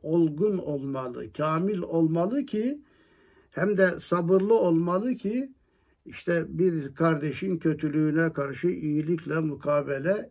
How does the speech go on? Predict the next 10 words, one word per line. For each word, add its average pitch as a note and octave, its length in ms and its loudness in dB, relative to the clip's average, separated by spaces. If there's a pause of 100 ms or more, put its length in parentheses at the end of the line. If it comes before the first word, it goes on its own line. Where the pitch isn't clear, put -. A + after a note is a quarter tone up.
edebilsin, C#3+ 920 -6
edilebilsin. C3 840 -6 (2250)
Bu A3+ 140 -2
da C4+ 340 -2 (1200)
yirmi F#3 420 2
ikinci G#3+ 540 -4
mektubun F3 840 -2
başına E3+ 480 0
konan D3+ 440 -2
ayetlerden D3+ 1000 -4